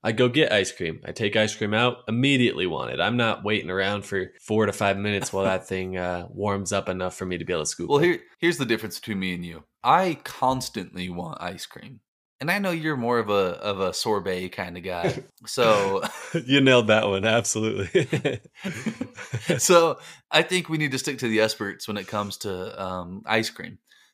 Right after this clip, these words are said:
Speaker 2: But you just, you just could, you gotta wait and have it all the time. So when you want ice cream all the time, you, it's okay to wait and really enjoy the experience with just a,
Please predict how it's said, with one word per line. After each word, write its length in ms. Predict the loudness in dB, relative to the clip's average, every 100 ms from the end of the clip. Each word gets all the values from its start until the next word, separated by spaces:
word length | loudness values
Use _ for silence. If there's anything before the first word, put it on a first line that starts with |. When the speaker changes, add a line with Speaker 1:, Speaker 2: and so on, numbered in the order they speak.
| _
Speaker 2:
But 480 | 2 4 6 2 -2 _
you 240 | -10 -8 -4
just, 360 | -2 -4 -6
you 200 | -4 -2
just 280 | -2 -4 -4
could, 160 | -6 -6 -12 -4
you 140 | -2
gotta 320 | -2 -4 -6
wait 400 | -2 2 2 0 -10 -8
and 100 | -6
have 280 | -4 -4 -2
it 140 | -2 0
all 180 | -2
the 100 | -2
time. 400 | -4 -4 -6 -8 -8
So 340 | 0 0 0 -6
when 200 | -2 0
you 80 | 2
want 320 | 2 2 2
ice 160 | 0
cream 240 | 0 -6 0
all 160 | 0
the 100 | 0
time, 380 | 0 0 0 -2
you, 220 | -4 -6 -6
it's 200 | -6 -4
okay 320 | -2 -2 -2
to 100 | -2
wait 360 | 0 0 0 -2
and 180 | -6 -4
really 260 | -4 -2
enjoy 300 | -2 0 0
the 120 | 0 -4
experience 500 | -6 -6 -6 -6 -10
with 80 |
just 200 | -12 -8
a, 80 | -8